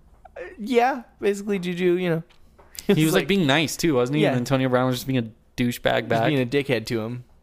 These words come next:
Speaker 1: And fucking everyone still loves Juju Smith-Schuster, like, fucking, and dude's fucking awesome person.
Speaker 2: Well, yeah, he's not Antonio Brown.
Speaker 1: He's not a little fucking diva.
Speaker 2: Tyler, I'm kinda feeling a Kenley Jansen blown save tonight.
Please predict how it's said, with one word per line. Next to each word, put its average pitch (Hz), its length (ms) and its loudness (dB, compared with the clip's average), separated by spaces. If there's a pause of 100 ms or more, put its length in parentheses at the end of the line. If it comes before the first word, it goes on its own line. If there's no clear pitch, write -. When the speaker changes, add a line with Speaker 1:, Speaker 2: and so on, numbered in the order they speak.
Speaker 1:
And 131 140 -4
fucking 131 220 -2
everyone 135 420 0
still 131 240 0
loves 120 220 0
Juju 113 340 -2
Smith-Schuster, 117 680 -8
like, 98 200 -4
fucking, 104 380 -6 (580)
and 143 100 -6
dude's 156 140 0
fucking 135 280 0
awesome 135 340 -2
person. 113 420 -2 (240)
Speaker 2:
Well, 147 120 -16
yeah, 139 120 -14
he's 123 140 -12
not 127 120 -6
Antonio 123 320 -6
Brown. 117 220 -2
Speaker 1:
He's 127 140 -2
not 127 100 2
a 120 40 0
little 117 140 0
fucking 117 260 -4
diva. 110 320 -2 (280)
Speaker 2:
Tyler, 180 220 2
I'm 175 80 -2
kinda 226 220 0
feeling 202 280 -2
a 143 60 2
Kenley 160 300 0
Jansen 143 380 0
blown 117 200 0
save 113 340 0
tonight. 113 380 -2